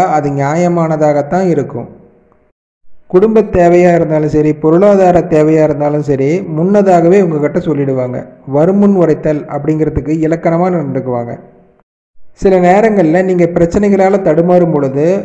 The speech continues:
உங்களுக்கு மந்திரியா இருந்து ஆலோசனை சொல்லுவாங்க.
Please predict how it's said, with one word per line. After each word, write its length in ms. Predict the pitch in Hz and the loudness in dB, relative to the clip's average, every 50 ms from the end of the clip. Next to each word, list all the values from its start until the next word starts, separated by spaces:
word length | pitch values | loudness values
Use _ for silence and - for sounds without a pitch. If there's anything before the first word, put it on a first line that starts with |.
| - - | -6 -4
உங்களுக்கு 480 | 170 165 165 156 151 147 139 156 180 | -2 0 2 2 0 0 0 -2 -2
மந்திரியா 600 | 180 170 160 160 170 180 185 196 202 202 208 220 | 0 0 0 0 0 0 0 2 4 4 2 4
இருந்து 460 | 220 190 165 151 143 143 156 185 196 | 2 2 0 0 -2 -2 -2 -2 -2
ஆலோசனை 480 | - 170 170 165 165 156 - 160 147 139 | 0 -2 0 2 2 0 0 -2 -6 -4
சொல்லுவாங்க. 560 | 135 143 131 127 127 123 120 120 120 120 - | -6 -6 -4 -4 -2 -2 -4 -4 -6 -10 -12